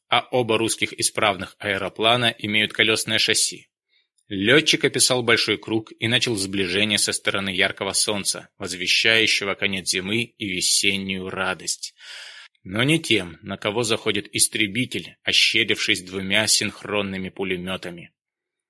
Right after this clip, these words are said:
Сопвич — двухместный поплавковый биплан, спущен с какого-то из кораблей. Торпеды и бомб не видно.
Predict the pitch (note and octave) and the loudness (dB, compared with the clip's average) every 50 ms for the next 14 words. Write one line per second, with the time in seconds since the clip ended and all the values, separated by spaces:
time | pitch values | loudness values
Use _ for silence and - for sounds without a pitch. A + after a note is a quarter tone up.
0 | _ _ _ - - - - C#3+ D3 C#3+ - - - F#2+ - - - - - _ | _ _ _ -2 0 2 2 2 2 0 -4 -8 -10 -4 -4 -4 -4 -4 -8 _
1 | - G2 G#2+ - - C#3 C#3+ C#3+ C3 - - A#2+ G#2+ - A#2 A2 - A2+ A2 - | -6 -6 -6 -4 -2 0 2 2 2 2 2 -2 -2 0 -2 -2 0 0 -2 -2
2 | - - A2+ G2+ G2+ F#2 F2 F#2 F2 - G#2 A2 A2+ A2 G#2 F#2+ - - - - | -2 -4 -4 -2 -2 -4 -6 -8 -6 0 2 4 4 4 2 -2 -6 -8 -8 -6
3 | - - B2 - - A2+ G#2 - - G#2+ - - G#2+ G2 G2 - G#2 F#2+ - - | -4 -2 -2 -2 0 2 0 0 0 -2 -4 -2 -2 -2 -2 -4 0 0 0 0
4 | - G#2 F#2 F#2+ F#2 F2+ F2 F2 E2 D#2 - _ _ _ _ _ _ - - _ | 0 0 -2 -2 -4 -4 -6 -8 -8 -8 -12 _ _ _ _ _ _ -20 -20 _
5 | _ - A2+ G#2+ - - - C3 D3 C3+ G#2+ G#2+ G2+ - - G2 F#2 F2+ G#2 G#2 | _ 0 0 0 0 0 2 4 4 4 4 2 0 0 -4 -6 -6 -4 -2 0
6 | G#2+ A#2+ A2+ - - G#2+ A2+ A#2 G#2+ G2+ F2+ D#2+ D#2+ E2+ D#2+ - - | 0 0 -2 -4 -4 -4 -4 0 0 -2 -2 -2 -6 -12 -16 -16 -18